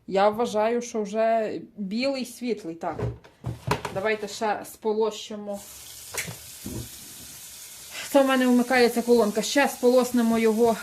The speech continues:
е, чистою водичкою. І тоді, зараз я маю ставити, е, прання. Поставлю ще до прання в, в машинку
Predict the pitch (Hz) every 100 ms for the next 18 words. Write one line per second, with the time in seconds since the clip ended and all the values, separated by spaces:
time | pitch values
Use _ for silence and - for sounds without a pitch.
0 | - - 214 208 202 202 196 185 - -
1 | - - - - - 269 247 240 233 233
2 | 240 294 415 - 381 381 427 - - -
3 | - - - - - - - - 320 370
4 | 294 269 403 - - - - - - -
5 | - - - - - - - 220 285 277
6 | 277 262 254 247 - 262 247 240 247 240
7 | - - - 214 247 254 277 339 427 -
8 | - - - - 240 240 302 339 302 -
9 | - - 269 262 220 226 240 240 240 233
10 | 233 226 226 - - - - - 226 220
11 | 190 156 - - - - - - - -
12 | - - - 208 214 277 302 359 277